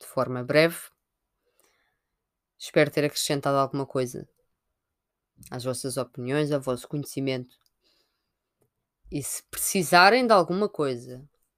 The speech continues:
mesmo não me conhecendo de lado nenhum, a maioria de vocês, eu existo, eu estou aqui. Falem comigo, ok?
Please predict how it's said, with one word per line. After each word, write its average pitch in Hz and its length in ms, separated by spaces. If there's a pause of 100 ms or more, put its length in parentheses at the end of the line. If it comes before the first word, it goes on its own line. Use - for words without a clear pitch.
(480)
mesmo 160 380
não 180 280
me 220 120
conhecendo 185 520
de 147 60
lado 156 320
nenhum, 143 200
a - 20
maioria 143 380
de 147 80
vocês, 127 560 (1900)
eu 156 180
existo, 202 640 (500)
eu - 80
estou 156 240
aqui. 156 440 (2500)
Falem 185 300
comigo, 120 340 (840)
ok? 190 340